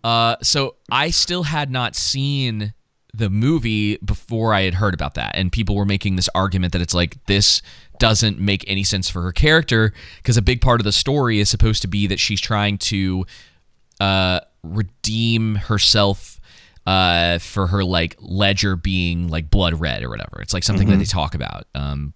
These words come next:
Speaker 1: which obviously he's talking about all the people she's killed. Um, so they're,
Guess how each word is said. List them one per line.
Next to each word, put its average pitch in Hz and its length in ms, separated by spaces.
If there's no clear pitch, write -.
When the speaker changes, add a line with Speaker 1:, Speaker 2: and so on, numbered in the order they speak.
Speaker 1:
which 101 420
obviously 87 320
he's 78 80
talking 80 140
about 76 140
all 76 80
the 80 60
people - 260
she's - 180
killed. - 320
Um, 107 240
so 127 140
they're, 120 300